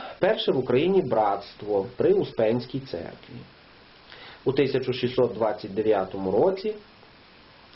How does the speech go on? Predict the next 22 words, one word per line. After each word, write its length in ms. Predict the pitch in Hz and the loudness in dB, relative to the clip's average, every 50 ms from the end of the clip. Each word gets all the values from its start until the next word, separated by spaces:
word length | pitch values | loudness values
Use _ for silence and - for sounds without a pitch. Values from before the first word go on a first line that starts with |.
| - - - | -14 -8 -4
у 100 | 110 104 | -2 -2
Львові 380 | 95 90 98 123 143 165 185 | 0 2 4 4 4 4 2
створюється 600 | 185 185 - 175 175 175 170 165 160 160 - 170 156 - - - | 0 2 2 4 4 4 2 0 -2 0 0 0 -2 -2 -4 -4
перша 540 | - 127 127 127 139 151 151 - - - 190 | -2 0 2 2 2 0 -2 -4 -2 -2 0
міська 640 | 175 127 110 110 110 - - - - 113 117 127 151 | 0 0 0 -2 -4 -8 -10 -6 -4 -2 0 0 0
європейського 880 | 151 131 107 110 98 - 110 107 110 110 110 - - - 104 98 95 | 0 0 0 0 0 2 2 2 2 2 0 -4 -4 -2 0 0 0
зразка 560 | 90 92 95 87 90 - - - 113 139 - - - | 0 0 -2 -2 -4 -4 -4 -2 -2 -2 -2 -4 -6
пошта. 480 | - 104 104 104 98 - - - 98 92 - - - - - - - - - - - - - - - - - - - - - - - - - | -6 -6 -4 -6 -8 -10 -14 -14 -14 -16 -16 -18 -20 -20 -20 -20 -20 -20 -20 -20 -20 -20 -20 -20 -20 -20 -18 -18 -18 -18 -20 -20 -14 -6 -2
Жив 240 | - 196 277 302 240 | -2 0 0 2 2
у 80 | 165 131 | 4 4
Львові 600 | 120 113 120 127 127 123 117 113 110 107 107 110 - - - - - | 4 4 4 4 4 4 2 0 -2 -4 -6 -6 -10 -18 -20 -18 -4
тоді, 500 | - 120 123 117 110 117 113 110 98 87 87 - - - - - - - - - - - - - - - - - - - - | 0 0 0 0 2 2 2 2 0 -2 -6 -10 -18 -20 -20 -20 -20 -20 -20 -20 -20 -20 -20 -20 -20 -20 -20 -20 -18 -8 -4
на 140 | 117 113 | -4 -2
початку 480 | - - 113 - 127 120 113 - - 110 | 0 0 0 0 2 0 0 -2 -6 -10
сімнадцятого 760 | - - 113 107 107 107 104 98 - 104 95 - 104 104 101 | -8 -6 -6 -2 -2 -2 -2 -2 -4 -6 -4 -4 -4 -4 -6
століття, 500 | - - - 110 107 110 104 95 107 101 | -4 -2 -2 0 0 0 -2 0 -2 -2
певний 420 | - - 107 107 101 101 104 101 | 0 2 2 2 0 0 -4 -6
час 320 | 98 - 113 104 95 92 - | -4 -2 -2 -2 -2 -4 -6
Петро 360 | - - - - 113 104 95 | -6 -6 -2 0 0 0 0
Сагайдачний 880 | 95 - - 95 92 92 92 98 113 156 190 - - - 240 240 240 240 - - - - - - | 0 -4 -8 -8 -8 -4 -2 0 0 0 0 -2 -4 -4 -2 -2 -2 -4 -8 -14 -20 -20 -10 -6
та 140 | - 143 131 | -4 -2 -2
навчався 880 | 117 101 95 95 - - - 95 113 151 175 180 - - 202 202 208 202 | -2 -4 -6 -6 -6 -4 -2 0 0 0 -2 -4 -6 -6 -6 -6 -6 -6